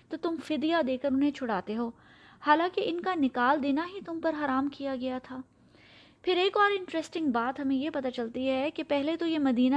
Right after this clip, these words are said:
کے یہودی مشرکوں کے ساتھ مل کر ایک دوسرے پہ حملے کرتے، کچھ کو قتل کر دیتے اور دوسروں کو جنگی قیدی یعنی پی او ڈبلیوز بنا لیتے۔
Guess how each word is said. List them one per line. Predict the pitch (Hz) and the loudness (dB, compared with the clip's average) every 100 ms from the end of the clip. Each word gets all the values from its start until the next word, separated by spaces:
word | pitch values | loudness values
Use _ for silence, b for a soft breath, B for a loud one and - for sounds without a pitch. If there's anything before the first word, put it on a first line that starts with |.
| 294 | 2
کے | 302 | 0
یہودی | 269 240 254 285 | -2 0 0 0
مشرکوں | 269 254 269 269 269 | 0 0 -4 -2 -2
کے | 285 | -2
ساتھ | 269 254 | -2 0
مل | 247 247 | 0 0
کر | 240 247 285 _ - | -2 -4 -6 _ -4
ایک | 277 226 | -4 -2
دوسرے | 254 233 262 | -4 -2 -2
پہ | 262 294 233 | -2 -2 0
حملے | 202 202 | 0 0
کرتے، | 214 233 - 269 277 B B B B B B B B | 0 -4 -4 -6 -6 B B B B B B B B
کچھ | 339 - | 0 2
کو | 349 | 2
قتل | 302 285 330 | 2 2 2
کر | 311 285 | 0 0
دیتے | 302 311 | -2 2
اور | 302 285 | 6 6
دوسروں | 240 285 269 311 | 4 -2 -2 -2
کو | 294 | 0
جنگی | 226 240 277 | 2 2 0
قیدی | 269 240 220 | 0 -2 -2
یعنی | 277 311 262 269 | -4 -2 0 0
پی | 277 277 | 0 0
او | |
ڈبلیوز | 247 214 226 226 196 | 2 0 0 -2 -4
بنا | 196 190 | -4 -2
لیتے۔ | 170 170 | -2 -6